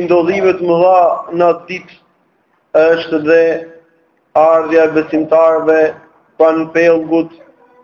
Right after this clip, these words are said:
të, të profetit ton sallallahu alaihi wasallam, besimtarëve të këtij ummeti, të cilën e ka përgatitur Allahu i Madhëruar posaçërisht për besimtarët, të cilët janë etur në atë ditë,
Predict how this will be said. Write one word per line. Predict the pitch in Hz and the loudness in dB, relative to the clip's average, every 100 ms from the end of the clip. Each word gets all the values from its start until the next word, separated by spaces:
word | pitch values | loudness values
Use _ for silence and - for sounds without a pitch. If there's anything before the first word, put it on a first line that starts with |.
| _ _ | _ _
të, | 156 156 160 156 | -4 -2 -4 -4
të | - 151 | -4 -2
profetit | 160 156 165 160 156 | -2 -2 -2 -4 -2
ton | 160 156 | -2 -2
sallallahu | - 160 156 156 160 156 156 | -2 0 0 2 2 2 2
alaihi | 151 151 151 147 | 2 0 -2 -4
wasallam, | - 160 156 160 151 - _ - - - _ _ _ _ | -2 0 2 0 -2 -10 _ -12 -10 -10 _ _ _ _
besimtarëve | 147 143 151 151 160 160 160 | -4 -2 -4 0 2 2 0
të | 151 151 | -4 -8
këtij | 160 | -2
ummeti, | 156 160 160 160 165 165 165 - - - - - - _ _ _ _ - | 0 0 0 -2 -2 0 0 -4 -20 -20 -20 -16 -18 _ _ _ _ -6
të | 147 143 | -4 -4
cilën | 170 175 170 | -2 -2 0
e | |
ka | 170 | 0
përgatitur | 170 165 165 170 175 175 | 0 0 0 0 -4 0
Allahu | 170 170 170 | 0 2 0
i | 170 | 0
Madhëruar | 165 160 165 175 170 170 170 165 - - | 0 0 2 2 2 2 2 0 -6 -10
posaçërisht | - 156 165 156 165 175 170 170 | -4 -2 -2 -4 -4 -4 -4 -6
për | 147 | -4
besimtarët, | 156 160 156 165 170 165 165 165 - _ _ _ _ | -6 -6 -2 2 4 2 0 -6 -20 _ _ _ _
të | 139 139 | -8 -6
cilët | 156 160 160 | -2 -2 0
janë | 160 156 - 180 | -2 -2 -2 0
etur | 190 185 170 170 165 | 0 0 -2 -2 2
në | 165 | 0
atë | 151 - | -2 -8
ditë, | 170 170 - | -12 -12 -20